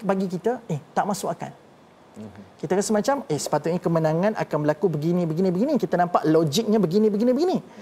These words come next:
Speaker 1: Tapi bila Allah kata Nasrullah, dia boleh jadi kemenangan itu datang dengan cara yang kita kata macam tak logik. Sebab kalau Allah berkehendak, dia akan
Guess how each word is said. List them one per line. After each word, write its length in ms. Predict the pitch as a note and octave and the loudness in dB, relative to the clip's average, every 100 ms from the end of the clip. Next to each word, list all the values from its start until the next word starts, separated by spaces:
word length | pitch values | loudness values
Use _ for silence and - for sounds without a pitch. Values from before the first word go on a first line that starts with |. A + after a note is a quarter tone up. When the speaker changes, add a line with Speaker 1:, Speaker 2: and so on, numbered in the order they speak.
| - - - | -20 -10 -4
Speaker 1:
Tapi 120 | F3+ G3+ | 0 2
bila 160 | G#3+ | 2
Allah 160 | G#3 G#3+ | 2 0
kata 160 | A3 | 0
Nasrullah, 560 | A3+ A3+ A#3+ A#3+ F3+ F3+ - - - | 0 0 0 0 0 -2 -8 -20 -10
dia 240 | D#3+ B3+ C4 | -4 -2 0
boleh 240 | B3 A3+ | 2 2
jadi 400 | G3 A#3 E3 D#3+ A#3 - - - - | 2 0 -2 -4 -8 -14 -20 -20 -20
kemenangan 680 | - A3+ B3 B3+ C#4 E4+ B3 A#3 | 0 2 4 2 0 -2 -4 -4
itu 120 | A#3 | 0
datang 480 | A3 A#3 - F3 G3+ F#3 | 0 0 0 -2 -2 -2
dengan 260 | F3+ A3+ A3+ | 0 2 0
cara 200 | B3 B3+ | 0 0
yang 120 | B3+ | 0
kita 120 | A3+ G#3+ | 0 0
kata 200 | A3+ A3+ | 2 2
macam 320 | G#3+ A3+ A3 | 0 0 0
tak 160 | - A3 | 2 2
logik. 260 | F3+ D#3 - - - - - - - - - - - - - - | 0 -2 -10 -20 -20 -20 -20 -20 -20 -20 -20 -20 -20 -20 -20 -14
Sebab 400 | - C#4 - - | -2 0 0 0
kalau 200 | C#4+ C4 - | 2 2 2
Allah 220 | D#4+ F4 | 2 2
berkehendak, 560 | D#4 - B3+ A#3 B3+ A3+ | 2 2 4 4 4 2
dia 80 | D#4+ | 0
akan 120 | F4 | 0